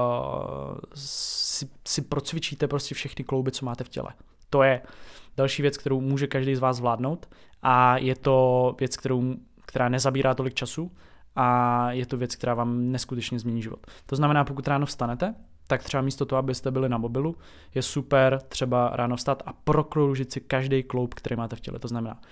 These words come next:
od krku, přes zápěstí, přes ramena, přes kyčle, přes kolena, až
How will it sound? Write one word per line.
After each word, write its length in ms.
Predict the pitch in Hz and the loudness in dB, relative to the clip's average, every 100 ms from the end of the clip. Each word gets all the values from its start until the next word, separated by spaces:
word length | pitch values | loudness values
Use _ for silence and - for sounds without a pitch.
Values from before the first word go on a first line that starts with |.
| - - - | -20 -18 2
od 180 | 151 185 | 4 6
krku, 520 | - 214 214 190 175 175 - - | 4 4 4 4 4 0 -10 -14
přes 200 | - 123 | -4 -2
zápěstí, 640 | 120 156 160 170 160 - 131 | 4 4 4 2 -2 -4 -8
přes 280 | - 117 | -6 -4
ramena, 460 | 127 143 170 160 151 | 2 4 4 2 0
přes 320 | - - 117 | -4 -6 -6
kyčle, 580 | - 160 - - 143 135 - - | -6 -6 -4 -2 0 -2 -6 -14
přes 220 | - - | -10 -8
kolena, 420 | - 151 147 143 - | -2 4 4 4 0
až 200 | - | -6